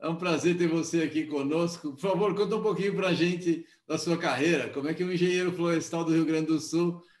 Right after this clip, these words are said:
chegou à geografia de Ourinhos?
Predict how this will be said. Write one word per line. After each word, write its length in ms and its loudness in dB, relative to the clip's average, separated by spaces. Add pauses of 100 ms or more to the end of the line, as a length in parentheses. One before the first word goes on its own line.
(180)
chegou 480 0
à 360 4
geografia 760 2
de 140 2
Ourinhos? 580 2